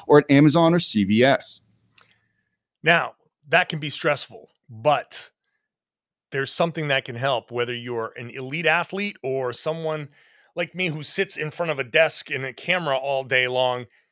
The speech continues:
Speaker 2: Uh, you can use Theragun. Theragun c-, can really help. It's a percussive,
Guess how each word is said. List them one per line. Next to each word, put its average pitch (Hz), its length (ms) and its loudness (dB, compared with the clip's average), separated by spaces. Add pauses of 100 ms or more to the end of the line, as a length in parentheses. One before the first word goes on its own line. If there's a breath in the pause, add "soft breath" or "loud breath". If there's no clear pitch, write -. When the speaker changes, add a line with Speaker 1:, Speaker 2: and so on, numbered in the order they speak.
(140)
Speaker 2:
Uh, 127 120 -4
you 147 180 -8
can 175 100 -8
use 165 180 -6 (140)
Theragun. 143 480 0
Theragun 151 420 -2
c-, 127 300 -16
can 135 160 -12
really 151 240 -4
help. 135 240 -4
It's 120 80 -12
a 110 60 -12
percussive, 151 760 -6